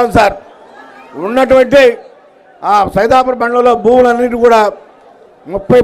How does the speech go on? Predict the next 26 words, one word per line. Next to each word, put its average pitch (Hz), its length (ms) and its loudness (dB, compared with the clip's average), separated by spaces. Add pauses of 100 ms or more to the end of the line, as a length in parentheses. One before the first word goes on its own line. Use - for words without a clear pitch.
పర్సెంట్ 262 400 0 (560)
పైన 240 220 0 (760)
ఈరోజు 220 340 0 (600)
అవినీతి 226 360 -2
జరుగుతూ 208 240 -2 (100)
ఉంది. 196 160 -4 (560)
పర్మిషన్ 226 500 0
లేదు, 240 160 2 (220)
ఏమీ 254 280 2
లేదు. 247 240 4 (680)
అదేమంటే 262 500 2 (760)
జగన్మోహన్ 277 480 2
రెడ్డి 262 200 -6
ట్యాక్స్ 294 320 2 (680)
టన్నుకి 269 380 -4 (100)
ఏడు 262 200 2
వేల 254 180 2
రూపాయలు 269 320 2
అని 254 140 -2
చెప్పని 240 360 2 (540)
తెలియజేస్తా 233 540 0
ఉన్నా 202 140 -4 (100)
సార్. 262 180 0 (540)
అదేవిధంగా 247 540 0 (640)
ఆ - 20 4 (180)
మైనింగ్ 254 320 0